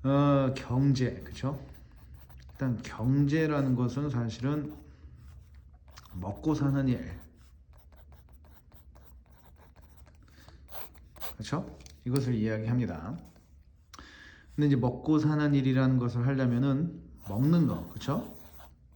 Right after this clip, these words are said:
이제 식품 생산이 이루어져야 됩니다. 식품은 보통 농사로, 농업으로 이제 식량 생산을 하죠.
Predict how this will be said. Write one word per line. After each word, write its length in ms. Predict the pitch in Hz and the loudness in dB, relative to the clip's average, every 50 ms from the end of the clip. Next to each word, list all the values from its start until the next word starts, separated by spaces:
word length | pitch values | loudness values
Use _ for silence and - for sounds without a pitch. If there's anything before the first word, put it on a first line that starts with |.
| - - - - - - - - - - - - - - - - - _ _ _ - - - - - - - - - - - - - - - | -20 -20 -20 -20 -20 -20 -20 -20 -20 -20 -20 -20 -20 -20 -20 -20 -20 _ _ _ -20 -20 -20 -20 -20 -20 -20 -20 -20 -20 -20 -20 -20 -20 -16
이제 100 | - - | -12 -10
식품 500 | 95 - - 165 - - - 226 202 185 | -8 -6 -6 -8 -8 -6 -2 0 2 2
생산이 680 | 156 127 151 147 135 127 139 135 127 113 104 90 82 87 - - - - - - - - - - - - - - - - - - - - - - - - - - - - - - - - - - - - - - - - - - - - - - - - - - - - | 2 2 2 2 2 2 2 2 2 0 -2 -4 -6 -8 -14 -18 -20 -20 -20 -20 -20 -20 -20 -20 -20 -20 -20 -20 -20 -20 -20 -20 -20 -20 -20 -20 -20 -20 -20 -20 -20 -20 -20 -20 -20 -20 -20 -20 -20 -20 -20 -20 -20 -20 -20 -20 -20 -20 -20 -20 -20 -20 -20 -14 -6 -2
이루어져야 460 | 123 131 139 127 117 113 107 104 98 | 0 2 2 2 2 0 0 0 0
됩니다. 680 | 101 98 95 101 90 78 73 69 71 87 131 185 - - - - - - - - - - - - - - - - - - - - - 120 | -2 -2 -4 -4 -6 -6 -10 -10 -8 -8 -6 -8 -8 -10 -14 -18 -18 -18 -18 -20 -20 -20 -20 -20 -20 -20 -20 -20 -20 -20 -18 -12 -6 -6
식품은 600 | 117 - - - - 151 143 139 135 135 135 127 127 | -6 -6 -6 -8 -4 0 2 2 2 4 2 2 0
보통 480 | 127 110 - - 127 120 107 95 90 | 0 -2 -2 0 0 0 0 0 -2
농사로, 840 | 90 95 117 139 131 123 131 123 113 110 120 139 151 123 101 - - - - - - - - - - - - - - | -2 0 0 2 2 2 2 2 2 0 0 -2 -4 -4 -8 -10 -14 -16 -20 -20 -20 -20 -20 -20 -20 -20 -20 -18 -8
농업으로 800 | - 110 147 151 151 135 104 110 113 135 147 127 104 - - - - - - - | -2 2 2 4 4 4 2 2 2 2 2 2 0 -2 -6 -12 -14 -14 -10 -8
이제 520 | 101 95 95 95 95 87 85 80 73 76 - - - - - - - - - - - - - - - | -6 -4 -4 -4 -4 -4 -6 -8 -8 -12 -14 -16 -20 -20 -20 -20 -20 -20 -20 -20 -20 -20 -20 -20 -14
식량 380 | - - 170 175 175 170 160 143 | -6 -2 0 2 2 2 2 0
생산을 460 | 131 156 151 143 143 139 131 123 107 | 0 0 2 2 2 4 2 2 0
하죠. 640 | 101 - 135 127 127 104 85 90 101 101 85 - - | 0 -2 -2 -2 -2 -2 -4 -4 -4 -4 -6 -6 -10